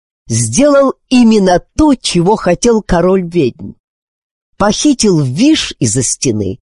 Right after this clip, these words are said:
вытащил её в лес, где она была беззащитна.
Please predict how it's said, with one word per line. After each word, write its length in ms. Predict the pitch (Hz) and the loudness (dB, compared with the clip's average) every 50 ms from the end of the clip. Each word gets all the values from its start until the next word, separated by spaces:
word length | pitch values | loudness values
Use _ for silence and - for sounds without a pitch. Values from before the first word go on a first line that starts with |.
| _ _ _ _ _ - | _ _ _ _ _ -8
вытащил 840 | 107 110 113 175 294 294 - - 170 147 - - - 175 160 160 | -6 -4 0 2 2 2 2 2 0 -2 -2 0 0 2 2 2
её 200 | 160 151 165 156 | 2 2 2 0
в 140 | 135 113 135 | 2 0 0
лес, 320 | 143 226 294 269 185 139 | 2 2 2 2 0 -2
где 260 | 123 131 143 131 170 | -4 -4 -2 0 2
она 360 | 151 143 139 147 180 220 247 170 | 2 2 2 0 0 0 0 0
была 300 | 135 143 127 135 143 143 | 0 0 0 0 0 -2
беззащитна. 1080 | 120 123 143 123 - - 127 123 - - - - - 98 90 - _ _ - - 123 | -2 -4 -4 -4 -4 -4 -6 -6 -6 -8 -10 -10 -8 -10 -10 -12 _ _ -20 -18 -18